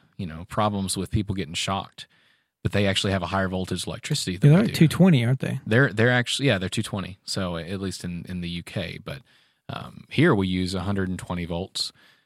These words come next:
Speaker 1: And, uh, I, I, I can't quote any statistics on this, but I'm pretty sure that we have more deaths as far as electrocutions from our wall power than the U K does. Now, they have implemented more safety stuff into their plugs,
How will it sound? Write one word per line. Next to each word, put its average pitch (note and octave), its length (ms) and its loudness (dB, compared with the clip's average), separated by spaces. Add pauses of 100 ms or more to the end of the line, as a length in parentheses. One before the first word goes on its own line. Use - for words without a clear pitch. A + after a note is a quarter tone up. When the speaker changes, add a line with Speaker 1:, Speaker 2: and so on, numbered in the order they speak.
(120)
Speaker 1:
And, F2 640 -4
uh, F2 360 -2
I, G2 240 -4
I, G#2 220 0
I G#2+ 40 0
can't - 260 -4
quote - 440 -4
any F2+ 320 -6
statistics - 680 -4
on F2+ 120 -4
this, F2 120 -4
but A2 140 0
I'm D3+ 80 0
pretty A2+ 240 0
sure G#2+ 220 0
that C#2+ 100 -6
we F#2 120 -4
have F#2+ 180 -4
more F2+ 200 -4
deaths E2+ 360 -6
as - 80 -4
far F#2 180 -4
as F2 100 -6
electrocutions F2 720 -6 (340)
from G2 140 -4
our F2+ 100 0
wall F2+ 260 -2
power - 360 -10 (380)
than F#2+ 140 0
the F2+ 80 0
U F2 140 -2
K G2+ 200 -2
does. E2+ 260 -6
Now, A#2 140 4
they B2+ 120 4
have C3 200 4
implemented A2 420 0
more G2+ 160 -4
safety - 320 -2
stuff G2+ 360 -2
into G2+ 180 -2
their F2+ 140 -6
plugs, B2 540 0